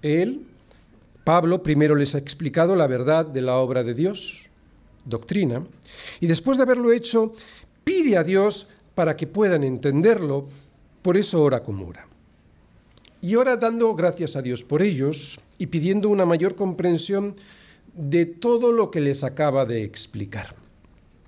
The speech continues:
Como ya hemos estado viendo, Dios es soberano, absolutamente soberano, eligiendo y predestinando, y nosotros, al mismo tiempo, somos responsables, absolutamente responsables.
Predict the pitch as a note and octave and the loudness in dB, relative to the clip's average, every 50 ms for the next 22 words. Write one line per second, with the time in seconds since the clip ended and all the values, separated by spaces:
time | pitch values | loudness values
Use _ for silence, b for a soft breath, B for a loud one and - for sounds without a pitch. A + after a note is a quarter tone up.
0 | _ _ _ _ _ _ _ _ _ B B B B B B B B - C3 A#2+ | _ _ _ _ _ _ _ _ _ B B B B B B B B -10 -8 -4
1 | B2 C3 C3 D3+ E3 F3 F3 E3+ E3+ D#3 C#3 D3 - - E3 D3+ C#3 D#3 D#3 D#3+ | -2 0 2 2 4 4 4 2 0 -2 -2 -6 -2 0 0 2 2 2 2 2
2 | F3 F3+ F#3+ G3+ G3+ G3+ G#3+ A3 A#3+ A#3+ F#3+ C3 C#3+ D3 D3+ D3 D#3 C3+ - C#3+ | 2 2 2 2 2 2 2 2 0 0 -4 -4 -4 -2 -2 -2 -4 -6 -6 -6
3 | B2 B2+ C3 C3 A#2 F#2+ F#2+ A2 - - b b b b b b b b - C#3+ | -4 -2 -2 -4 -4 -6 -10 -14 -20 -20 b b b b b b b b -6 -2
4 | C#3+ C#3+ C#3+ - - - - - E3 E3 G#3+ A3 A3 A3 A3 G#3 F#3 E3+ D3 C3+ | -2 -2 -2 -4 -6 -8 -4 -2 0 0 0 0 0 0 2 2 2 2 0 0
5 | C#3 A2 - C#3+ B2+ B2+ B2+ D3 D#3+ F3 F#3 G3 G3+ - - D#3 C#3+ C#3 C3+ - | -4 -6 -6 -4 -2 0 0 2 2 2 2 0 -2 -2 -4 -4 -4 -4 -4 -4
6 | - G3 G3 G3+ F#3+ G3 F#3 - - E3+ F3 E3+ E3 E3+ F3 - F3+ F#3 G3+ G3 | -2 0 0 0 0 -2 -4 -4 -2 -2 0 0 0 0 -2 -2 0 2 2 2
7 | D3+ B2+ B2 C3 E3 - - A#3+ B3 B3+ A#3+ - B3+ A#3+ G3 C#3 - A#2 C3+ C3+ | 2 2 2 0 0 0 0 0 2 2 2 2 0 0 -2 -2 -2 -4 -4 -4
8 | - A#2+ B2 C#3 E3+ E3 F3+ F3+ F3 F3+ F#3 E3+ D#3+ D#3 D3 D#3+ D#3 - - D#3 | -2 -2 0 0 -2 -2 -2 -4 -4 -2 -2 0 0 0 0 -2 -6 -4 -2 0
9 | D#3 D3+ D3+ D3+ D3+ D3+ - D3+ D3 C#3 - E3 C3 G2+ F2+ - - - - B | 0 2 2 0 -2 -4 -2 -4 -4 -2 -4 -6 -8 -8 -10 -12 -16 -18 -20 B
10 | B B B B B B B B B B B B B B D3 D#3 D#3 - - - | B B B B B B B B B B B B B B -4 -4 -2 -2 -2 0
11 | F3 F#3 G#3+ A3 G#3+ F#3+ F3+ F3+ F#3 F3+ D#3 - E3+ D3 B2 B2+ C#3 C3+ - - | 2 2 2 2 2 2 4 4 4 2 2 2 0 0 0 0 -2 -4 -4 -4
12 | B2 B2 A#2+ A2 - B2 A2 G2+ G2 F#2+ G2 - - | -2 -2 -2 0 -2 -2 -2 -2 -4 -8 -8 -10 -12